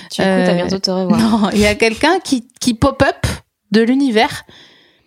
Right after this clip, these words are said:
Speaker 2: une personne, pour me dire, Eh, « Franchement, tranquille, ça va. » Tu vois. Et donc, euh, maintenant, je demande à l'univers quand ça va pas. Je remercie l'univers, euh, de me faire prendre conscience que des fois ça va pas et que du coup, euh,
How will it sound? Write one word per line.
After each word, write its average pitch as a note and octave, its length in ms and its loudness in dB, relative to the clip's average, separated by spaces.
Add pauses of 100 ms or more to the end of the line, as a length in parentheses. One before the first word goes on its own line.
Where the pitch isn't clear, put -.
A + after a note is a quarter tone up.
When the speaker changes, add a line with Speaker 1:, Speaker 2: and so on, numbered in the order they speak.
(240)
Speaker 2:
une G#4+ 140 0
personne, B3 380 0 (640)
pour C#4+ 200 0
me D4 80 0
dire, C4 220 0 (800)
Eh, « G3+ 40 -6
Franchement, C4 360 -4
tranquille, F#3 460 -4 (140)
ça G#3 140 -4
va. » F3 240 -4 (300)
Tu - 80 -10
vois. - 80 -8 (560)
Et G#3 100 -8
donc, G#3 320 -14
euh, F3+ 380 -16 (320)
maintenant, G3 480 0
je G3+ 220 -6
demande G#3 440 0
à A3 60 2
l'univers G3 460 0
quand G#3+ 100 -2
ça F#3+ 120 0
va F3+ 140 0
pas. - 280 -4 (380)
Je G3+ 120 0
remercie A#3 560 0
l'univers, A3+ 720 0 (140)
euh, G3 180 -6
de G3 140 -4
me G3 80 -2
faire - 200 -6
prendre A3 260 0
conscience A3 380 -2
que - 120 -4
des G3 120 -4
fois G3 160 -4
ça G3 160 -4
va F3+ 140 0
pas G3 400 -2
et E3 80 -8
que E3+ 400 -8
du F3 180 -8
coup, G3 320 -2
euh, E3 160 -2